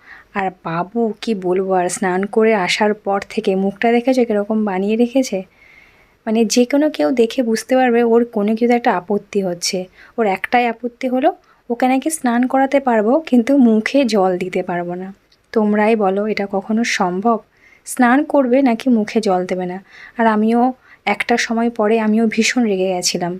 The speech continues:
মানে অনেকক্ষণ ধরে ওকে বোঝাচ্ছি, বোঝাচ্ছি, "বাবা এরকম করো না, এরকম করো না", কিন্তু ও কথা শুনবে না। তো কোনো মতে একটু শান্ত করেছি, স্কুলের ড্রেস পরিয়ে দিয়ে এবার একটু মুখে মলম লাগাচ্ছি।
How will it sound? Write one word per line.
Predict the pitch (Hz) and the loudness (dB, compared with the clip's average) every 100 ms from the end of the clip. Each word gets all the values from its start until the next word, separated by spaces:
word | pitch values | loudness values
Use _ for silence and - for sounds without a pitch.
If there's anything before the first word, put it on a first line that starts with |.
| _ _ _ - | _ _ _ -2
মানে | 240 - | -2 -2
অনেকক্ষণ | 202 196 233 - 269 | -4 -2 -2 2 4
ধরে | 254 254 254 | 4 4 2
ওকে | 240 | 2
বোঝাচ্ছি, | 220 196 208 202 - 220 | 0 0 -2 -2 0 0
বোঝাচ্ছি, | 196 190 196 - | 0 -2 -4 -2
"বাবা | 202 190 226 | -2 0 -2
এরকম | 214 190 220 | -2 -2 -2
করো | 220 220 196 | -2 0 -2
না, | 190 | -2
এরকম | 185 180 208 | -4 -4 -4
করো | 208 190 | -4 -4
না", | 185 196 - - - | -4 -8 -18 -20 -6
কিন্তু | 262 254 220 | -2 2 2
ও | |
কথা | 190 160 185 | 2 -6 -6
শুনবে | - 180 170 | -8 -6 -6
না। | 165 180 - _ _ - _ - | -6 -8 -14 _ _ -20 _ -4
তো | 247 - | -4 -2
কোনো | - 202 220 | -4 -2 0
মতে | 208 190 - | 0 -2 0
একটু | 220 - | 0 -2
শান্ত | - 208 196 214 | -8 -6 -4 -4
করেছি, | 214 202 214 - 349 - - - - - 214 | -2 0 0 0 -2 -2 -20 -20 -20 -8 -6
স্কুলের | - - 220 220 | -4 0 2 2
ড্রেস | 208 208 233 - _ _ - | 0 0 -2 -6 _ _ -2
পরিয়ে | 214 208 226 | -2 2 0
দিয়ে | 214 262 | 0 2
এবার | 262 214 | 2 2
একটু | 214 233 | 2 0
মুখে | 202 196 - 370 - _ _ _ - | 0 0 0 0 0 _ _ _ -6
মলম | 220 202 202 | -2 0 0
লাগাচ্ছি। | 196 185 170 170 - 196 | -2 -2 -4 -4 -6 -6